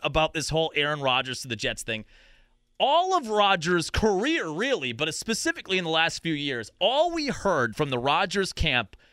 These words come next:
was belly aching and moaning about, "Oh, they never give me any weapons. They never draft any first-round wide receivers. They never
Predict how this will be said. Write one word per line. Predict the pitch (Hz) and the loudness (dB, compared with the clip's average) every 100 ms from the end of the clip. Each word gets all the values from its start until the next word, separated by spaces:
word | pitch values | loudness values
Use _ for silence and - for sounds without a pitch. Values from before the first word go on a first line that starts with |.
| _ _ | _ _
was | 156 165 160 143 135 _ _ 151 | -2 0 0 -2 -10 _ _ -14
belly | 131 196 233 277 233 165 | -8 0 2 2 0 2
aching | 135 117 131 127 139 | 2 2 0 -2 0
and | 143 139 | 0 -2
moaning | 151 185 226 233 156 135 | 0 2 2 2 0 -2
about, | 135 131 139 | -2 0 2
"Oh, | 208 190 | 0 -2
they | 151 | -6
never | 147 156 190 240 | -2 -2 0 -2
give | 196 247 | -2 -2
me | 254 254 | -2 -2
any | 269 | -2
weapons. | 240 180 - 120 | 0 -2 -2 -8
They | 147 151 | -4 -2
never | 165 208 277 285 | 0 0 0 -2
draft | 277 269 269 254 | 0 4 4 4
any | 262 262 262 | 2 0 -2
first-round | 214 247 262 254 269 269 254 | -4 -4 -4 0 2 2 0
wide | 254 262 | -2 -2
receivers. | 254 - 254 175 151 180 | -4 0 0 0 -2 -4
They | 185 | 0
never | 202 254 | 0 0